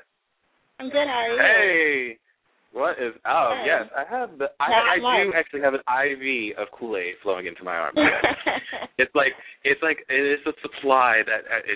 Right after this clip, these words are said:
Speaker 2: just
Speaker 1: I'm
Speaker 2: roll
Speaker 1: sure
Speaker 2: around with
Speaker 1: I
Speaker 2: me
Speaker 1: am.
Speaker 2: every day. You know what I
Speaker 1: Mm-hmm.
Speaker 2: mean?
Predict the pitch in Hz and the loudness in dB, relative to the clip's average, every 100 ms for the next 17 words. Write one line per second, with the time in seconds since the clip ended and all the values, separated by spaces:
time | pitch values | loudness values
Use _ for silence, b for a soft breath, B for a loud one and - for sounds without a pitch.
0 | 110 101 - 113 123 135 143 139 139 147 | -6 -10 -4 2 4 4 0 0 0 0
1 | 180 180 - 101 110 101 110 98 90 92 | 0 -2 -4 -4 -6 -4 -4 -4 -8 -14
2 | 113 117 123 123 135 | -10 -8 -6 -6 -8